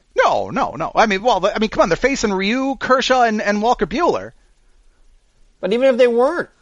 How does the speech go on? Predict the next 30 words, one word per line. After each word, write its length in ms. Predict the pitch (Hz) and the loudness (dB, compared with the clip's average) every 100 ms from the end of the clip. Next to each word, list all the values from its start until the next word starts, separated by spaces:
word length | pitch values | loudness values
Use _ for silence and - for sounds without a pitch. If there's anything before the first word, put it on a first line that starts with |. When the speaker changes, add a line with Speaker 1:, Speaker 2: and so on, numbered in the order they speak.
| _ | _
Speaker 2:
what, 160 | 196 226 | -6 -4
what 300 | 220 196 269 | -4 -4 0
Giants 340 | 269 269 262 | 2 2 2
hitter? 120 | 254 | 0
Alan 220 | 165 151 165 | 0 -2 -4
Hansen? 380 | 147 190 262 | -6 -6 -4
What 120 | 220 196 | -4 -2
Giant 280 | 233 240 | -2 -4
hitter 180 | 202 226 | -4 -2
would 180 | 214 196 | 0 -2
you 140 | 202 | 0
recommend? 480 | 208 226 220 233 269 | -2 -2 -4 -4 -4
I 60 | 139 | -4
can't 200 | 190 185 | -4 -6
find 200 | 202 208 | -6 -6
any. 320 | 233 240 - _ _ _ | -8 -8 -10 _ _ _
Um, 640 | 127 139 143 143 139 127 _ - | -14 -10 -8 -8 -8 -10 _ -4
Speaker 1:
Yeah, 160 | 147 143 | -2 0
I'm 140 | 135 131 | -2 0
Speaker 2:
other 120 | 165 | 0
Speaker 1:
trying 140 | 151 | 2
to 80 | 160 | 0
think 220 | - 190 | 0 0
of 60 | 151 | 0
Speaker 2:
pitchers? 20 | |
Speaker 1:
one. 240 | 113 113 113 | -2 -4 -6
<laughs> 60 | - - 403 - - 440 - 440 | -6 -2 0 0 0 -2 0 2
Speaker 2:
Yeah, 220 | 247 302 | 4 4
I 60 | 160 | 4
mean, 240 | 165 156 | 2 -2